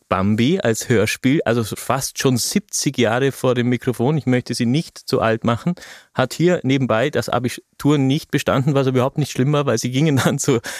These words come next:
Radio Luxemburg und sind dort mehr oder weniger i-, im Durchlauf Chefsprecher geworden, Chef, haben das Jugendradio mitentwickelt dort, hatten fünfzehn Millionen Zuhörer teilweise.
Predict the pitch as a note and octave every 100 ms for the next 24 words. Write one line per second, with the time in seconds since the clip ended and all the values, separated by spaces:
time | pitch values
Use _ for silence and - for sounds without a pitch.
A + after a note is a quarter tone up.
0 | - - A#2 B2 B2 - D#3 C#3+ D3+ -
1 | C3 - D#3 G#3+ - A2+ A2+ D#3+ - -
2 | - _ _ - A#2 B2+ C3 E3+ - C3+
3 | C3+ B2 B2 C3+ B2+ - _ - - -
4 | A#2 A2 D3 E3+ - G2 F#2+ G2 - -
5 | _ - A#2 B2+ - C3+ C#3 C3+ B2 B2
6 | B2+ A#2+ - - B2+ C#3+ - - B2 B2+
7 | A#2+ - C3 D3 C3+ B2+ B2+ C3+ - _
8 | - C3+ D3+ - B2 - B2 - C#3 -
9 | - C3 - - - - _ - C3 -
10 | C3 E3+ G#3+ - - D3 C#3 B2+ B2 C#3
11 | B2 - D#3 - - B2+ C3 C3 - G2+
12 | C3 A#2+ C3 D3